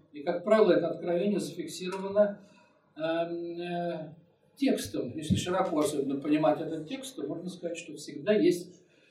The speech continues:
священное писание, хотя не всегда оно может быть выражено буквами, но всегда оно есть. И,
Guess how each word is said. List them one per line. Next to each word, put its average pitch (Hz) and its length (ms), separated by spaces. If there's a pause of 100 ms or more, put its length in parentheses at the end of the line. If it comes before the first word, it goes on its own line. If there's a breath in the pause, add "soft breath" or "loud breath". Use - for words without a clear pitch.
(200 soft breath)
священное 165 640
писание, 202 520
хотя 160 240
не 147 140
всегда 156 340
оно 160 200
может 139 200
быть 135 100
выражено 131 460
буквами, 208 580 (960 soft breath)
но 208 180
всегда - 420
оно 208 140
есть. - 480
И, 202 240